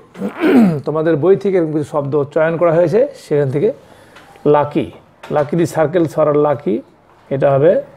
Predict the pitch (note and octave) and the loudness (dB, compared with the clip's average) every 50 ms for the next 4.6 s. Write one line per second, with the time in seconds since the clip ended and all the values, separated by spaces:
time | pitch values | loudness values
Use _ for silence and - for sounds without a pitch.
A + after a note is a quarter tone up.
0 | - - - - - D#3+ D3+ D3 D3 D3 D3 D#3 E3+ F#3+ A#3 A3+ - - _ _ | -20 -20 -20 -12 -6 -4 -2 -2 -2 0 0 -2 -2 -2 -4 -6 -10 -18 _ _
1 | _ _ _ _ _ _ _ _ - - - F#3 D3+ C#3+ C#3+ C#3 C#3 D3 D#3+ F#3 | _ _ _ _ _ _ _ _ -20 -14 -8 -4 -2 0 2 2 2 2 2 0
2 | G3+ C4+ - - - - - - - - _ _ - - - - - - - - | -2 -6 -8 -16 -20 -20 -20 -20 -20 -20 _ _ -20 -20 -20 -20 -20 -8 -4 -4
3 | C#3 A#2 A#2 - - - - - - - - - - - - - - _ _ _ | -4 -4 -6 -10 -16 -20 -20 -20 -20 -20 -20 -20 -20 -20 -20 -20 -20 _ _ _
4 | - C#3+ C3+ C#3 D3 D3+ D3 C#3+ - G3 G3+ A3+ | -2 0 2 4 4 2 2 0 0 0 0 0